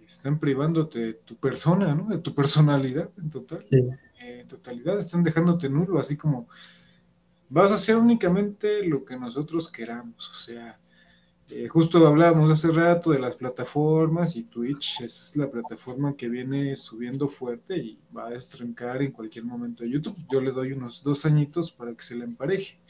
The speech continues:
Speaker 1: Entonces, pues sí, es una pena y Page tiene toda la razón y sobre todo el hecho de que aún tiene contrato con la W W E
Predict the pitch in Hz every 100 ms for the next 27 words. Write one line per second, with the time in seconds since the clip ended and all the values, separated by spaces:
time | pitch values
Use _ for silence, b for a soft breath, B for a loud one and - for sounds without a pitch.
0 | B B B B B _ _ 127 123 175
1 | 190 180 147 - 226 226 208 180 - 165
2 | 196 202 165 120 117 - 131 139 - -
3 | 139 139 135 120 113 _ _ 147 151 127
4 | 117 113 175 202 - 135 131 160 190 202
5 | B B B B B - 135 180 220 196
6 | - 156 180 175 190 180 131 123 160 -
7 | 170 160 127 120 135 151 156 156 156 151
8 | 139 165